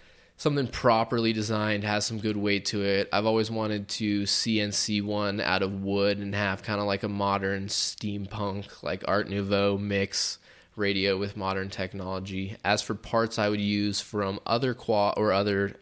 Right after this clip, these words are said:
uh, radios, I don't know what I'd go for, for gimbals.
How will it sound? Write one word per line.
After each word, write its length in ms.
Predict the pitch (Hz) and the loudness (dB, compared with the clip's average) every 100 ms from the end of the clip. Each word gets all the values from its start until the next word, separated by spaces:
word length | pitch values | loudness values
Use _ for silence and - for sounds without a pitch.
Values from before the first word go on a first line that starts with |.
| _ | _
uh, 220 | 98 98 98 | 0 2 2
radios, 640 | 98 98 98 98 95 95 - - - - - - - _ _ _ _ _ _ _ | 2 2 2 2 2 -2 -8 -20 -20 -20 -20 -20 -20 _ _ _ _ _ _ _
I 80 | 214 | 6
don't 80 | 202 | 8
know 120 | 165 | 10
what 80 | 151 | 10
I'd 160 | 131 | 8
go 120 | 120 127 | 6 4
for, 260 | 131 120 | 4 2
for 140 | 107 107 | 4 2
gimbals. 640 | 110 113 113 107 113 113 | 2 4 4 4 2 0